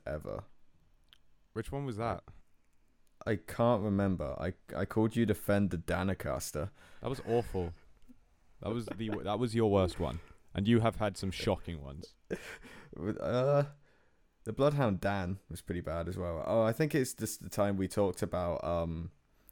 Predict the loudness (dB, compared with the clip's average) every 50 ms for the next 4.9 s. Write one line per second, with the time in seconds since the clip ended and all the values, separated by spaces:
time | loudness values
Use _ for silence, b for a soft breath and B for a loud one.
0 | b -4 -2 2 4 4 4 4 2 2 4 4 4 4 4 2 2 2 0 0
1 | -2 -2 -2 0 0 0 0 2 0 0 0 0 -2 -2 -2 -4 -6 -6 -4 -2
2 | -2 -2 -2 -2 -4 -4 -4 -4 -4 -6 -6 -6 -6 -4 -4 -4 -4 -6 -8 -12
3 | -16 -20 _ _ _ _ _ _ _ _ _ _ _ _ -20 -20 -14 -14 -14 -14
4 | -12 -10 -10 -10 -10 -10 -10 -10 -10 -10 -10 -10 -12 -12 -14 -16 -16 -18